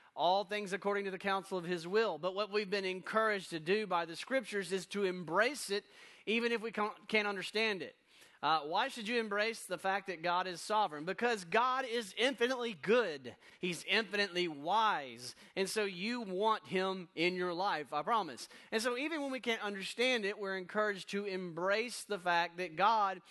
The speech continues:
is sovereignly involved in every detail of your life. Uh, today we come to, we continue the same, uh, study about God's sovereignty, but we see how God's sovereignty relates to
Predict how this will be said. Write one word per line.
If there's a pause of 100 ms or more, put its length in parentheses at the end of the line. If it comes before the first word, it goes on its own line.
(260)
is
sovereignly
involved
in (100)
every
detail (280)
of
your
life. (240)
Uh, (120)
today
we
come
to, (120)
we
continue
the
same, (280)
uh,
study
about
God's
sovereignty,
but
we
see (200)
how
God's
sovereignty
relates
to